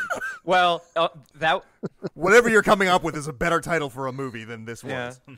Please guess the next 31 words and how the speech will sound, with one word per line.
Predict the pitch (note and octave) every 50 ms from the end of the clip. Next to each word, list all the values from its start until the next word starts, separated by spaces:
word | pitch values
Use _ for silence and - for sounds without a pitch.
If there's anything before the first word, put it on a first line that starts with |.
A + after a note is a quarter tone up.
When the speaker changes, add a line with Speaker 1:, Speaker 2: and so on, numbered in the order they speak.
| _ _ _
Speaker 1:
So, | - - E3+ E3+ D3+
J-, | C3 - - - - C#3
John, | A#2 A#2 C#3+ D3 C#3 C3+ A#2+ A2+
that | A#2+ C3+ D3+ C#3
would | B2+ C3+ C#3+
have | D3 D#3 -
been | C3+ B2+ B2
the | B2
title | - G3 C#3 A2 A2 G#2 - G#2+ G#2 G#2 F#3+ -
if | A#2 A2+
the | F#3 - A#2+
priest | - D#3+ - C#3 C3+ C3+ B2+ - - -
had | A#2+ A2 G#2 G2+
his | G#3 G#2 -
druthers. | - - - G#2+ G2 F#2+ - F#2+ F#2+ - -
We | B2 C3
haven't | C#3 C#3+ B2+ C#3 C3+
in-, | B2+ B2+
really | B2 C3 C3+ C3+ C3
introduced | B2+ A#2+ - C3 B2 B2 B2+ B2 A#2 - -
him | A#2+ A2 G#2 G#2
yet, | G#2+ G#2+ G#2 G2+ _ -
but | A#2+ A2+
no, | A#2+ A#2+ A#2+ A2+ A2 G#2+ G#2+ A2
it's | A2+ A#2+ A2+ -
got | - D3 C#3 C3+ C#3 C#3 -
a | C3+ B2
more | B2+ B2+ B2 B2 B2 A#2 A#2 A#2 A#2 A2+ A2 -
traditional | - - G#2 G2 _ - B2+ A#2+ - - B2+ A#2 A2+ A2+ G#2+ G#2+
Catholic | - - - A#2 A2 G#2+ _ C3 A#2 A2+ G#2+ - _ _ _
orphanage, | - A2+ G#2+ G#2+ _ - G#2+ G2 F#2+ F#2 F#2 F#2+ F2 _ - -